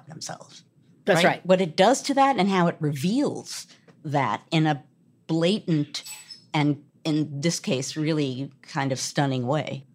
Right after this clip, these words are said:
Speaker 2: So in the nineteen forties, a couple of Black New York psychologists named Kenneth and Mamie Clark designed what's called the doll test to show what segregation meant for children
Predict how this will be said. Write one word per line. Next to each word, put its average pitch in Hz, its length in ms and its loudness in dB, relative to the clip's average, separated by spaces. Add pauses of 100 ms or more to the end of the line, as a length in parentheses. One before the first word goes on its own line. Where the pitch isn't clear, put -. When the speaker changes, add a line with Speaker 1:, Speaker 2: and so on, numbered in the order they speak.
(200)
Speaker 2:
So 302 180 6
in 285 60 6
the 294 80 6
nineteen 302 400 2
forties, 226 880 0 (100)
a 190 80 0
couple 226 600 2
of 170 520 0 (380)
Black 208 460 2 (100)
New 208 100 -2
York 190 440 0
psychologists 165 1160 -2 (140)
named 165 400 0 (140)
Kenneth 220 500 0
and 175 220 -2
Mamie 170 260 -2
Clark 160 580 0 (440)
designed 269 640 2
what's 214 220 -4
called 226 240 2
the 185 80 4
doll 202 480 4
test - 640 -8 (300)
to - 140 0
show 214 640 4
what 190 220 0
segregation 190 1040 2
meant 170 320 -2 (120)
for 165 500 0
children 185 500 0